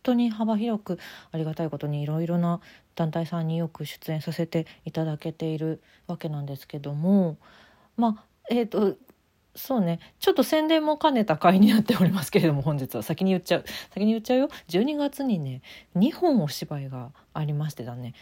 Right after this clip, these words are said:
両方ともものすごく見に来てほしいので、それもあっての本日の音楽の話です。そう、今日は水曜日だから音楽の話なんですが、あのー、オリジナルで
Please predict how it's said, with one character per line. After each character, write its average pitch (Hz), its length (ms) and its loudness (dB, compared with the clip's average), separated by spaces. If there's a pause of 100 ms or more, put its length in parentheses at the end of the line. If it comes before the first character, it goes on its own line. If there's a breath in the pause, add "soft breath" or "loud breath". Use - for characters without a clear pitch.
(160 soft breath)
両 175 140 -4
方 262 180 0
と 269 120 -2
も 269 160 2
も 240 160 2
の 240 140 2
す 254 180 -2
ご 277 160 2
く 214 140 -2
見 170 160 -2
に 143 140 -4
来 - 100 -20
て 147 100 -10
ほ 131 120 -8
し - 120 -14
い 131 40 -10
の 135 120 -10
で、 127 100 -10
そ - 200 -8
れ 269 200 0
も 302 240 -2 (340 loud breath)
あ 302 80 -2
っ 294 80 -8
て - 240 0
の 165 260 -2
本 196 160 2
日 160 240 -4
の 139 200 -6
音 294 160 4
楽 208 260 2
の 113 80 -8
話 - 380 -10
で - 80 -10
す。 - 220 -20
そ - 200 -4
う、 - 40 -2
今 - 140 -20
日 208 60 -4
は 147 80 -2
水 185 240 -6
曜 247 120 -2
日 156 60 -6
だ 117 100 -6
か - 100 -8
ら 117 100 -6
音 285 180 0
楽 170 220 -4
の - 80 -12
話 135 340 -12
な 139 60 -10
ん - 60 -12
で - 80 -14
す - 120 -20
が、 156 240 -4 (840 loud breath)
あ 190 60 0
の 170 680 0
ー、 - 40 2
オ 226 60 6
リ 339 120 6
ジ 403 140 0
ナ 392 180 2
ル 381 140 4
で 339 340 2